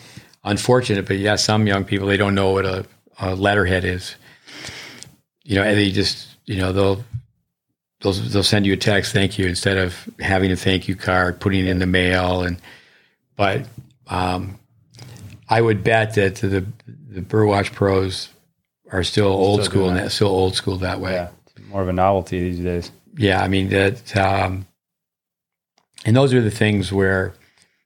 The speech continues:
Speaker 1: um, you know, t-,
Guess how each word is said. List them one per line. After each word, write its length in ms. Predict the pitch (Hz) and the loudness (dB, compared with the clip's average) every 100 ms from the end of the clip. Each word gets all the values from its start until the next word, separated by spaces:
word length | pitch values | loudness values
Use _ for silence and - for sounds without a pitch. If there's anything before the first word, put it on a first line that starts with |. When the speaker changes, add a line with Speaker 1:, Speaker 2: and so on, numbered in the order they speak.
| _ - | _ -8
Speaker 1:
um, 540 | 95 92 92 92 101 _ _ _ _ _ _ _ _ _ - | -4 -4 -4 -8 -14 _ _ _ _ _ _ _ _ _ -12
you 80 | 90 | -8
know, 180 | 92 127 | -8 -10
t-, 280 | - - | -12 -14